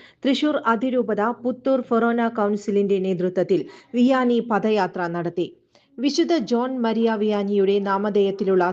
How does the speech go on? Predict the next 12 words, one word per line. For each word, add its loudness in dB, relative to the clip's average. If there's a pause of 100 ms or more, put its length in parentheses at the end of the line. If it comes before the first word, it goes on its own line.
തൃശൂർ -2
അതിരൂപതയിലെ 0 (360)
ഏകദേവാലയമായ 0
മാന്നാമംഗലത്തെ 0 (100)
വിയാനി 0
പള്ളിയിലേക്കാണ് 0 (140)
പദയാത്ര 0
നടത്തിയത്. 0 (680)
പുത്തൂർ 2
ഫൊറോന 0
പള്ളിയിൽ 0
സംഗമിച്ചാണ് -2